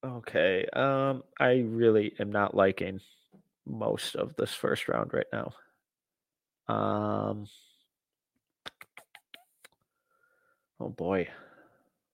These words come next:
You know what? Screw it. I'll go with my guy. Um, ah, man, I'm really hit.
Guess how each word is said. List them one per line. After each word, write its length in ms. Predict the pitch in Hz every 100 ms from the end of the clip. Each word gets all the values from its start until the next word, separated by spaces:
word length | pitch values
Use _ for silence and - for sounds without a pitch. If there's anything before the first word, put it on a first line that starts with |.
| _ _ _ _ _ _ _ _ _ _ _ _ _ _ _ _ _ _ _ _ _ _ _ _ _ _ _ _ _ _ _ _ _ _
You 80 | -
know 140 | 139 139
what? 220 | - -
Screw 280 | - - 98
it. 120 | 92
I'll 100 | 117 113
go 100 | 113
with 100 | 110
my 120 | 101
guy. 320 | 101 101 98 - -
Um, 520 | 117 107 107 107 104 101 - - _ _ _ _ _ _ _ _ _ _ _ -
ah, 320 | 120 127 117 -
man, 180 | 104 98
I'm 200 | 95 104
really 360 | 110 107 101 101
hit. 220 | 104